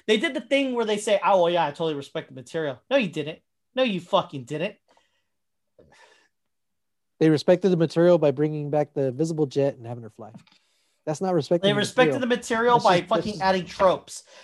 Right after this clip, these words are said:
Speaker 1: not diving deep into the character.
Speaker 2: I think they
Speaker 1: I mean,
Speaker 2: could've
Speaker 1: there's a
Speaker 2: asked
Speaker 1: reason why Wonder Woman's around fifty, sixty years, seventy years later.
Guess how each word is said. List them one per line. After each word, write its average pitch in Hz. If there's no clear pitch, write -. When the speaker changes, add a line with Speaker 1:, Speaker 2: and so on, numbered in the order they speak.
Speaker 1:
not 202
diving 185
deep 208
into 180
the 156
character. 160
Speaker 2:
I 147
think 151
they 165
Speaker 1:
I 156
mean, 147
Speaker 2:
could've -
Speaker 1:
there's 254
a -
Speaker 2:
asked 233
Speaker 1:
reason 294
why 285
Wonder 254
Woman's 240
around 202
fifty, 277
sixty -
years, 233
seventy 254
years 247
later. 208